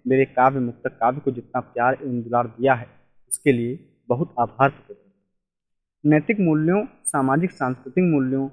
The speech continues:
व्यंगों आदि विविध प्रकरणों को ध्यान में रखकर लिखा गया यह मुक्तक काव्य अभिधा में लिखा।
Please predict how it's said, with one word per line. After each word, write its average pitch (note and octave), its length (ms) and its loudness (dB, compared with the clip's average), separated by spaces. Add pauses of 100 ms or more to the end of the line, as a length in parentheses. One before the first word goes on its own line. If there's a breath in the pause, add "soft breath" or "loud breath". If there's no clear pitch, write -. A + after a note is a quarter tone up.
(240)
व्यंगों D3 360 2
आदि D#3+ 200 2
विविध C3 200 -4 (160)
प्रकरणों D3 420 0
को D3+ 160 -4
ध्यान C3+ 360 -2
में C3 120 0
रखकर - 300 -18 (400)
लिखा C3+ 320 0
गया D3+ 200 2
यह C#3 160 0
मुक्तक A#2+ 380 -4
काव्य A#2 360 -2 (300)
अभिधा B2+ 300 0
में C3+ 120 0
लिखा। G#2 160 -10